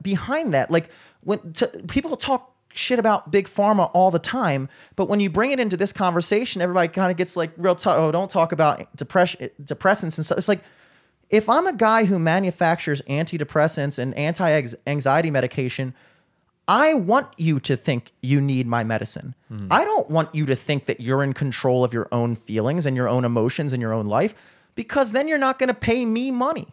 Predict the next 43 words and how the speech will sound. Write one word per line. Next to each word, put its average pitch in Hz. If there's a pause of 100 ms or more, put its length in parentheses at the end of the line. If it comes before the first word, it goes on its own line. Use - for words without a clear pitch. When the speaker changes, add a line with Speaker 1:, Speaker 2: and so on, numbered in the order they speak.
(160)
Speaker 2:
Yeah. 92
Speaker 1:
And 208
everybody 277
understands 202
that 214
when 170
you 165
talk 170
about 151
other 156
things, 220
but 185
for 175
some 208
reason 214
there's 170
this, 156 (400)
there's 165
this 165
pushback 160
you 160
get 160
when 160
you, 165 (300)
when 175
all 226
you're 247
really 190
doing 160
is 139
trying 208
to 170
tell 196
someone 156
that 139
you 220
are 185
in 190
control 170 (380)
of 147
your 143
own 139
life. 127